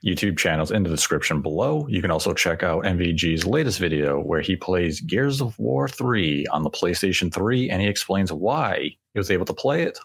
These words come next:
why it was ever on the PlayStation three, and you get a firsthand look at some of the incredible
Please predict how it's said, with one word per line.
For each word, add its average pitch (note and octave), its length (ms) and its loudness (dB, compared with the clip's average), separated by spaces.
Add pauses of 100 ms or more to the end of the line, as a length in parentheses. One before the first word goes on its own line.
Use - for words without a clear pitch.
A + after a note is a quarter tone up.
(120)
why F2+ 280 0
it G2+ 100 -2
was E2+ 160 -2
ever E2+ 240 0
on D#3 120 2
the C3 60 -2
PlayStation E2+ 500 0
three, D2+ 380 0 (320)
and F#2+ 80 -2
you F#2 80 0
get F#2+ 160 2
a F#2 280 0 (100)
firsthand C3+ 360 0
look F#2 320 0 (400)
at G2 160 0
some G#2 180 2
of F2+ 140 2
the E2+ 280 0 (200)
incredible E2 720 -2